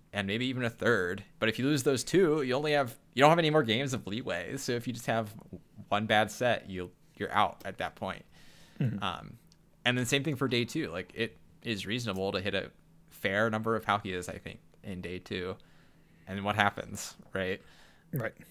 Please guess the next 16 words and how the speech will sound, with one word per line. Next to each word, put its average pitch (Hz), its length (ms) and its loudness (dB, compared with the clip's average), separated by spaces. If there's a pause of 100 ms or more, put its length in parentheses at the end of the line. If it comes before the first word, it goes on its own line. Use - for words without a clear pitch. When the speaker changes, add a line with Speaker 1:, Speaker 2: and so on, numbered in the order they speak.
(140)
Speaker 1:
I 113 80 4
do 127 180 0
think 127 220 -2
the - 100 -4
online 113 440 0
scene 107 300 -4
is 92 120 -8
seeing 101 200 -8
a 92 60 -4
little 101 200 0
bit 98 100 -2
of 92 80 -4
a 92 80 -4
shift, 104 460 -2
especially 123 460 -2
by 92 300 -4